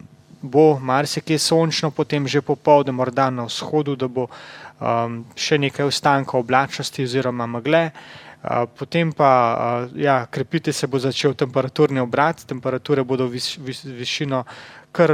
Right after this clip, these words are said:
lahko naraščale, eh, tako da pričakujemo zjutraj nekje od minus dve do tri stopinje, ob morju okoli pet, najvišje dnevne pa bodo nekje od osem pa do petnajst stopinj.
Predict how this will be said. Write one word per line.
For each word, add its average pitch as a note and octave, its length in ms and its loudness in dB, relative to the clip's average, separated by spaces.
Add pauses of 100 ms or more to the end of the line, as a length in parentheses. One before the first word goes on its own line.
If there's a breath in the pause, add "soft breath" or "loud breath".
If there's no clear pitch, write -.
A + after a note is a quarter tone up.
(100)
lahko C3 300 -4
naraščale, D#3 800 2
eh, - 480 -6
tako C#3 260 -2
da C#3 120 2
pričakujemo C3 960 -2
zjutraj C3 720 0
nekje C3+ 420 -2
od A#2+ 200 -4
minus C3 400 -2 (220)
dve C3 400 0
do A#2 140 -4
tri G3 220 0
stopinje, D#3 640 2 (320 loud breath)
ob C3 140 2
morju B2+ 360 2
okoli A#2 500 -4
pet, F3+ 380 0 (340 loud breath)
najvišje B2+ 520 0
dnevne D#3 340 4
pa C3+ 140 0
bodo B2 300 2
nekje A#2+ 260 -2
od A#2+ 220 -2
osem C#3+ 360 0
pa C3 120 0
do C3 120 -4
petnajst B2 640 -2
stopinj. C3 420 -4